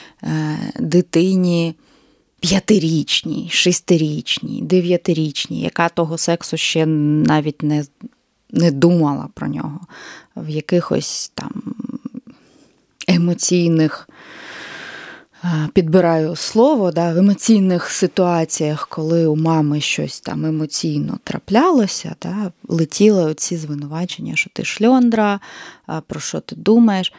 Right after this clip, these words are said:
шестирічній дитині. Ну, тобто, а,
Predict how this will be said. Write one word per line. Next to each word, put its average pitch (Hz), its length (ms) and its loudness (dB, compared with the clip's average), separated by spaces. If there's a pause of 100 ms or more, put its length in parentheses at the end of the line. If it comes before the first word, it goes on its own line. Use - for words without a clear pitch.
(200)
шестирічній - 760 -14
дитині. 175 640 -18 (240)
Ну, 190 180 -6
тобто, 185 480 -8 (240)
а, - 80 -12